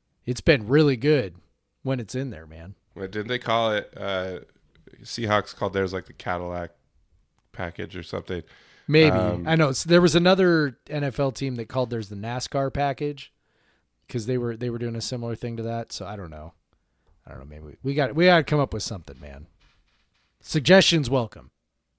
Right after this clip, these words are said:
Speaker 2: Yeah. But yeah, that, so that, but that lineup on, you know, f-, first and second down, B Y U running the ball, probably not the best,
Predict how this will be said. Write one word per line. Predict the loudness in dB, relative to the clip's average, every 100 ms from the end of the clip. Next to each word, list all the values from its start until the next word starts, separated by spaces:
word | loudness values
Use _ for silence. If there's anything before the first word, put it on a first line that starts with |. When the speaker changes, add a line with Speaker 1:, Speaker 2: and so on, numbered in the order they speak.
| _ _ _ -6
Speaker 2:
Yeah. | -2 0 -2 _ _ _ _ -6
But | 0
yeah, | 4 6
that, | 8 8 8 0
so | -2 0
that, | 4 8 8 6
but | -4 0
that | 8 10 10 4 _ _
lineup | 4 8 8 6 2 0 _ _ _ _ -2
on, | 0 0 -2 -8 -16 _ -10
you | -6
know, | -4
f-, | -6 -14 _
first | -8 -4 -4
and | -4
second | -2 -2 0
down, | 2 2 2
B | 0
Y | 0 2
U | 0
running | -2 -2
the | -2
ball, | 0 0 0
probably | -6 -2 0 2 0 -2 -2 -4 _ _ _ _ _ _
not | -2 0 0
the | -2
best, | 0 0 -2 -14